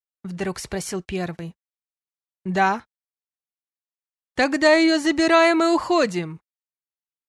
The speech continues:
Последняя фраза заставила меня судорожно вздохнуть. Я уже не наивная девочка и прекрасно понимала, зачем я им понадобилась.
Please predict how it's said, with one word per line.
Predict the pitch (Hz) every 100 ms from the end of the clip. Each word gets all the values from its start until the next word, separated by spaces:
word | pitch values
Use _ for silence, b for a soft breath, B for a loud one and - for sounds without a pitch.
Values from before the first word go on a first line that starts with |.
| _ _ _ _ _ _ _ _ _ _ _ _ _ _ _ _ _ _ _ _ _ _ _
Последняя | 214 - 214 214 208 196
фраза | - 214 233 233
заставила | 208 190 - 214 214 208
меня | 202 202 196
судорожно | - 226 214 214 202 220
вздохнуть. | 208 202 208 208 180 175 - _ _ _ _ _ _
Я | 254 302
уже | 294
не | 285 285
наивная | 269 285 311 277 240
девочка | 220 285 277 - 226
и |
прекрасно | 220 226 240 247 - 240
понимала, | 233 247 254 240 214
зачем | 196 196 - 214
я | 208
им | 202 202
понадобилась. | 214 214 208 196 190 175 165 -